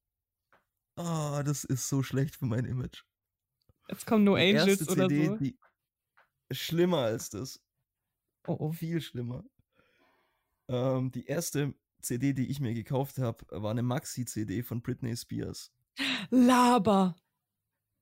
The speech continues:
Speaker 1: Lucky.
Speaker 2: Warum?
Speaker 1: Weiß ich nicht. Ich fand den Song einfach gut.
Speaker 2: Oh mein Gott, ich hab's direkt im Ohr, das
Speaker 1: Ja.
Speaker 2: Lied.
Speaker 1: Ja, ganz schlimm. Ganz, ganz, ganz schlimm.
Speaker 2: Okay.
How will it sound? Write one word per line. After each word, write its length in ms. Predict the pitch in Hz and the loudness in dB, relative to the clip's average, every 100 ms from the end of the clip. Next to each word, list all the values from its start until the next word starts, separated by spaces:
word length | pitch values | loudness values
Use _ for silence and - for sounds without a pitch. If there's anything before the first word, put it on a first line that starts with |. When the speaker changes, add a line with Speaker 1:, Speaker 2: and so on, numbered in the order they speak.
| _ | _
Speaker 1:
Lucky. 580 | 139 135 139 - 110 110 - _ _ _ _ _ _ - | -2 0 0 -4 -10 -10 -12 _ _ _ _ _ _ 0
Speaker 2:
Warum? 460 | 269 220 226 277 440 339 - _ _ _ _ _ _ _ _ _ 135 | 2 2 2 2 0 -4 -8 _ _ _ _ _ _ _ _ _ -8
Speaker 1:
Weiß 260 | 156 170 | -4 -2
ich 120 | 214 | -2
nicht. 300 | 185 175 165 156 | -2 -4 -6 -12
Ich 100 | - | -6
fand 200 | 151 139 | -6 -4
den 120 | 147 | -6
Song 240 | 143 147 | -4 -6
einfach 320 | 147 147 151 - | -4 -6 -8 -10
gut. 240 | 160 147 - _ _ _ _ _ _ _ _ _ _ _ _ - | -8 -8 -12 _ _ _ _ _ _ _ _ _ _ _ _ -4
Speaker 2:
Oh 160 | 202 | 2
mein 260 | 196 196 190 | 4 4 2
Gott, 180 | 180 - | 0 -2
ich 120 | 175 | 0
hab's 140 | 190 - | -2 -2
direkt 300 | 202 185 185 | -2 -2 -4
im 120 | 170 | -4
Ohr, 140 | 170 | -4
das 100 | 175 | -2
Speaker 1:
Ja. 100 | 156 | -2
Speaker 2:
Lied. 220 | 165 170 _ _ _ _ _ _ _ _ - | -2 -4 _ _ _ _ _ _ _ _ -10
Speaker 1:
Ja, 260 | 131 131 135 | -2 0 0
ganz 240 | 139 139 | -4 -6
schlimm. 320 | - 123 123 - _ _ _ _ _ _ _ _ | -6 -8 -8 -12 _ _ _ _ _ _ _ _
Ganz, 260 | - 139 156 | -2 -2 -2
ganz, 260 | 139 135 156 | -4 -6 -4
ganz 200 | 131 127 | -6 -4
schlimm. 320 | 113 123 135 _ - | -6 -6 -6 _ -4
Speaker 2:
Okay. 480 | 202 196 208 208 | -4 -2 -2 -2